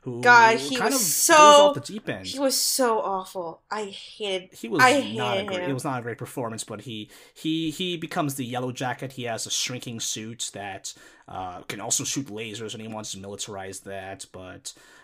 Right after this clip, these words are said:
Speaker 1: um, you know, he goes off the rails, and the, the final battle is Scott fighting, fighting, um, Yellow Jacket in the, the, uh, the room of his daughter, because Yellow Jacket's trying to, like,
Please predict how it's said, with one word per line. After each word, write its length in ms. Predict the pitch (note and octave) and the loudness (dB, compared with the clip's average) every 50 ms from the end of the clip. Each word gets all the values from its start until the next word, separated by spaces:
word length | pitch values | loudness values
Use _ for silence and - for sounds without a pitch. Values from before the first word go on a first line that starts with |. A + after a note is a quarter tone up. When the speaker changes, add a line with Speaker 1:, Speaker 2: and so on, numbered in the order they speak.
| _ - | _ -20
Speaker 1:
um, 920 | - F#2 F#2+ F#2+ F#2+ F#2+ F#2 F#2+ F#2 - - - D#2+ D#2+ D2+ C#2 - - - _ _ _ - | -16 -14 -12 -12 -10 -10 -12 -12 -14 -16 -16 -18 -18 -18 -20 -20 -20 -20 -20 _ _ _ -14
you 120 | F#3 D#3+ | -10 -8
know, 120 | D3+ C3+ B2+ | -8 -6 -6
he 160 | - D#3 C#3+ | -8 -6 -6
goes 340 | D#3+ D#3+ D#3+ D3+ C3+ - - | -4 -4 -2 -4 -4 -6 -8
off 220 | A#2+ B2+ C3 - | -10 -10 -10 -10
the 80 | C#3+ A#2 | -10 -10
rails, 560 | G#2+ G#2 G#2+ A2 G#2+ G#2 G#2+ A#2 A2+ - - | -10 -10 -10 -10 -10 -10 -10 -10 -10 -10 -10
and 260 | A#2 G#2 G2+ G2 G2 | -10 -12 -12 -12 -12
the, 140 | G2+ F#2+ F#2+ | -12 -12 -14
the 100 | F#2 F#2+ | -14 -16
final 320 | - - B2+ C3+ C3+ A#2 | -14 -10 -8 -6 -6 -6
battle 400 | G2+ G2+ G2 G2 G2 F#2+ F#2+ G2 G2 | -8 -8 -8 -8 -8 -8 -8 -8 -10
is 600 | G2+ G2 F#2+ F#2+ F#2+ F#2 F#2+ F#2+ - - - - _ _ - | -10 -12 -12 -12 -14 -12 -8 -6 -6 -6 -8 -10 _ _ -8
Scott 440 | - - - - C3+ G#2+ A2 A2 - | -4 -4 -4 -4 -4 -6 -6 -8 -10
fighting, 500 | - - - A#2+ A2 G#2+ G2+ G#2+ - - | -14 -14 -10 -8 -8 -8 -10 -12 -14 -16
fighting, 680 | - - - C#3 C3 A#2+ A#2+ A2+ A2 G#2+ G#2+ G#2 - G#2+ | -18 -8 -6 -4 -4 -4 -6 -8 -10 -12 -14 -14 -14 -14
um, 540 | G#2 G2+ F#2+ G2 F#2+ F#2 F#2 F2+ F2+ F#2+ - _ - - _ | -14 -14 -14 -14 -14 -14 -16 -16 -16 -18 -20 _ -20 -20 _
Yellow 240 | A2 G#2+ G#2 G2+ G2 | -14 -12 -12 -10 -10
Jacket 460 | F#2 A#2+ G2+ G2 - - G2 - - - - | -12 -10 -10 -10 -12 -12 -14 -16 -14 -14 -12
in 380 | A#2 A#2 A2+ A2 G#2+ G#2 - - - - _ _ _ _ _ _ _ _ _ | -10 -10 -10 -10 -12 -12 -14 -16 -20 -20 _ _ _ _ _ _ _ _ _
the, 680 | C#3 C3+ - C#3 B2 A#2 G#2+ G#2 G#2 G2+ G2 G2 F#2 - - _ _ _ _ - G#2+ G2+ - - _ _ | -14 -12 -10 -8 -8 -8 -8 -10 -10 -12 -12 -12 -14 -16 -18 _ _ _ _ -20 -20 -20 -20 -20 _ _
the, 460 | A#2 A#2 A2+ G#2+ G#2 G2+ G2 F#2+ F#2+ | -16 -16 -14 -14 -14 -14 -12 -12 -12
uh, 220 | F#2 F#2 F#2 F#2 F#2 | -12 -12 -14 -14 -14
the 120 | G#2+ G#2+ | -14 -12
room 380 | G2 G#2 C#3+ F#3+ F3 B2+ A2 - | -8 -6 -4 -2 -2 -4 -6 -8
of 260 | G2+ G#2 G2+ F#2 - | -10 -12 -12 -12 -12
his 220 | - G#2 - - | -12 -10 -10 -10
daughter, 460 | - G#2+ G#2+ B2+ E3+ F3 G#2 F2+ F2 - | -10 -10 -8 -6 -6 -6 -6 -10 -12 -16
because 560 | F#2+ F2+ - F2+ E2+ F#2 F#2 - - - - | -18 -18 -16 -16 -16 -14 -12 -10 -10 -10 -10
Yellow 160 | G#2+ G#2+ G#2+ G2+ | -10 -12 -12 -12
Jacket's 360 | G#2+ G2+ G#2 - - - - | -12 -12 -14 -12 -10 -8 -8
trying 260 | - B2 A2 G#2 G2 | -8 -8 -10 -12 -12
to, 140 | - - G2 | -14 -14 -14
like, 280 | F#2 F#2 F2+ E2+ - | -14 -14 -16 -16 -18